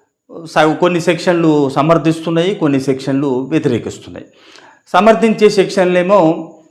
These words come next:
"అవును, గద్దర్ పేరు పెడితే మంచిదే కదా, ఒక దళితుడు, ప్రజా ఉద్యమకారుడు, సినిమా ఇండస్ట్రీ దానికి ఉత్తమమైనటువంటి అవార్డుగా పేరు పెట్టడం సమంజసము, దళితులను గౌరవించినట్లయితుందని" చెప్తారు.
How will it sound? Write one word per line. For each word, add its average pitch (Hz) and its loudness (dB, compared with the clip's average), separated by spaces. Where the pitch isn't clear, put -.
"అవును, 170 0
గద్దర్ 156 2
పేరు 156 2
పెడితే 143 0
మంచిదే 135 -4
కదా, 131 2
ఒక 123 -2
దళితుడు, 123 -2
ప్రజా 120 0
ఉద్యమకారుడు, 113 -4
సినిమా 135 -2
ఇండస్ట్రీ 123 -4
దానికి 110 -6
ఉత్తమమైనటువంటి 117 -4
అవార్డుగా 110 2
పేరు 113 -4
పెట్టడం 113 -6
సమంజసము, 113 -4
దళితులను 117 -4
గౌరవించినట్లయితుందని" 110 -4
చెప్తారు. - -10